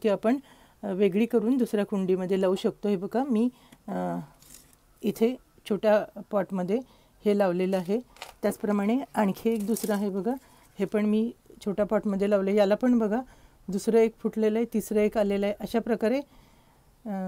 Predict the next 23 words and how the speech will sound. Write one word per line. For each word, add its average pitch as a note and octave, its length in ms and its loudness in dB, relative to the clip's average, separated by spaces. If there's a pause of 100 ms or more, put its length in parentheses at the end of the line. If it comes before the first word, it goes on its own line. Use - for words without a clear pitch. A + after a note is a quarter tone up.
(760)
एकाच, B3+ 500 0
अ, A3+ 360 2
कुंडीमध्ये A3+ 560 2
आपण A#3 240 2
एक B3 260 0
रोप B3 220 0
लावलं A3+ 320 4
तर A#3+ 40 2
त्याच्यापासून A#3 560 0
अशी A3 240 -4
अनेक B3 340 2
रोपं A#3+ 300 0
तयार A3 160 4
होतात G#3+ 320 0
आणि G#3+ 160 2
मग A3+ 140 2
आपण A#3 300 2
ती, B3+ 160 0 (440)
अ, G#3 40 -2 (280)
वेगळी A3 320 6
करून C4 280 2
वेगवेगळ्या, A#3 640 4 (120)
अ, G3+ 120 -6